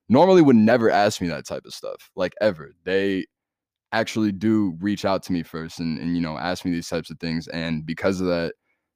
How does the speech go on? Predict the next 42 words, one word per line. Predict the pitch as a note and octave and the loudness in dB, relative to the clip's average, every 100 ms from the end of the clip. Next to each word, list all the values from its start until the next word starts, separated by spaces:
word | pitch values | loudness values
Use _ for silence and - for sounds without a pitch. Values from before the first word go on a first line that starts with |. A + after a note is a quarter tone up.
| _ - | _ -2
now | G2 G2+ F#2+ | 2 4 4
we're | F#2 F#2 F2+ E2 - _ | 4 4 2 0 -6 _
kind | - G#2 F#2+ | -2 2 2
of | E2+ | -2
slowly | - G2 F#2 | -2 0 2
reaching | F2 F2+ F#2 F2 | 2 0 2 0
this | - | -2
point | - F2 D#2+ B1+ | -4 -4 -2 -6
where | E2 D#2+ D2 - _ _ _ _ | -6 -6 -10 -12 _ _ _ _
we | G2 F2 | -2 2
do | G2 | 2
feel | F#2 F2 E2 | 2 0 0
comfortable | F2 E2 E2 E2 D#2 - D#2+ | 0 -2 -4 -6 -6 -10 -6
being | F2+ F2+ D2+ | 0 2 2
open | E2 E2+ D2+ | 0 -2 -6
with | D2 | -6
each | D2 - | -8 -8
other. | D2+ D2 - | -8 -8 -4
And, | E2+ D#2 D2+ D2+ - _ _ _ _ - | -2 0 -2 -4 -8 _ _ _ _ 0
you | E2+ | 2
know, | D2+ A#1+ - - | 2 -2 -4 -2
I | F2+ | 0
have | G2 F#2 | 2 2
definitely | F2+ F#2 F2+ F2 | 2 2 0 -2
seen | - F2 | 2 2
the | E2+ | 2
effect | E2 - D#2 - | 0 -2 -6 -6
of, | D2+ D#2 - _ | -10 -10 -18 _
you | E2 | -6
know, | D#2 | -6
me | D2 E2+ F2+ F2 | -6 0 2 2
just | E2 E2 - | 0 -6 -6
simply | - E2+ E2 | -4 -4 -4
putting | E2 E2 D#2+ | -8 -6 -4
my | D2+ | -6
foot | - F2 D#2 | -6 -8 -4
in | D#2+ | -6
the | |
door, | D2+ D#2 C#2+ D2+ - _ _ _ _ - | -6 -10 -10 -10 -14 _ _ _ _ -8
and | D3 D2 C#2 C2 - | -4 -4 -4 -6 -6
it's, | D#2+ - | -8 -2
oh, | E2 | 0